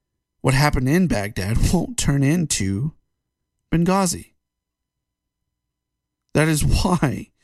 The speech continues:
we did what we did. Soleimani was planning to do so many things and potentially far worse things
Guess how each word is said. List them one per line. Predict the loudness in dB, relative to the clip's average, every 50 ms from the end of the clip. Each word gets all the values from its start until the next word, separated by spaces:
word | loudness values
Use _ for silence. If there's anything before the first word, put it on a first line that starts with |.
| _ _ _ _ _ _ _ _ _ _ _ _ _
we | -4 -2 0 2 2 0 0 -2 -6 _ _ _
did | 0 2 2 2 0 -2 -4 -6 -10 -14 -14 -6
what | -2 0 0 0 0 -2
we | -2 -2 -2 -2 -4 -6 _
did. | -2 0 2 2 0 -2 -6 -12 -20 _ _ _ _ _ _ _ _ _ _ _ _ _ _ _ _ _ _ _ _ _ _
Soleimani | -6 -2 0 2 2 2 2 2 2 2 2 2 0 -2
was | -4 -4 -4
planning | -2 0 2 2 2 2 0 -2
to | -4
do | -4 -2 0 0 2 0 0 0 -2 -2 -4 -6 _ _ _ _ _ _ _ _ _ _ _ _ _
so | -2 0 2 2 4
many | 4 2 2 0
things | 0 0 0 0 0 0 -2 -2 0 0
and | 2 2 2 0 -2 -6 -10 _ -4
potentially | -4 0 0 0 0 0 0 -2 -2
far | -2 0 0 2 2 2
worse | 2 2 2 2 0 0
things | 0 0 2 2 2 0 -2 -6